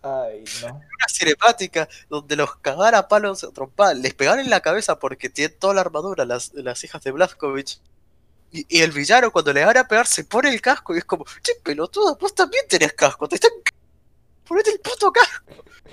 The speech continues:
Speaker 2: Todas las cinemáticas estuvimos así, nos cagamos de risa.
Speaker 1: Es
Speaker 2: Todo.
Speaker 1: como, me, me, eh, es un juego muy irónico, el, el Youngblood, porque pasan cosas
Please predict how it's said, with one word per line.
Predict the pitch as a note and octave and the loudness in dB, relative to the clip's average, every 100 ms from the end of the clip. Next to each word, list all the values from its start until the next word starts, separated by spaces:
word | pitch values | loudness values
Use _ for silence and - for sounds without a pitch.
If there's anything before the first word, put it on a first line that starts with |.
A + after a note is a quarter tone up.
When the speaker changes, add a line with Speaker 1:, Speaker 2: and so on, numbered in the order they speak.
| _ _ _ _ _ _ _ | _ _ _ _ _ _ _
Speaker 2:
Todas | - F3 | -2 0
las | E3+ D#3 | 2 2
cinemáticas | C#3 C#3 C#3+ D3 C3 | 4 6 6 0 -2
estuvimos | C3 C3+ C#3 | -8 -10 -8
así, | A#2+ - | -8 -8
nos | C3 - | -10 -6
cagamos | A2+ A#2 A2+ | -6 -6 -10
de | |
risa. | A2 A#2 - | -14 -18 -20
Speaker 1:
Es | _ - A3+ | _ -8 -6
Speaker 2:
Todo. | - | -2
Speaker 1:
como, | F#4+ C4+ F#3 D#3 - | -2 -2 -4 -6 -12
me, | A3+ A#3 | -14 -12
me, | G#3 G3+ | -10 -6
eh, | A3 D#4+ - | -4 -4 -4
es | - D#4+ | -4 0
un | G4+ | 0
juego | - E4 | 0 -8
muy | B3+ B3 A#3 | -8 -8 -6
irónico, | F#3 D3+ A2+ - - - - _ - | -2 -2 -2 -10 -20 -20 -20 _ -16
el, | C#3 A#2+ | -16 -12
el | C#3+ C#3+ | -8 -6
Youngblood, | C3 A#2+ G#2+ F2+ - | -6 -8 -10 -16 -16
porque | A2 - A3 | -16 -16 -10
pasan | - A3+ A3+ A#3+ A3 G#3+ _ _ _ _ _ - | -2 0 2 0 -2 -12 _ _ _ _ _ 0
cosas | A3 A#3+ - A2+ A2+ - | 2 2 -2 -6 -8 -16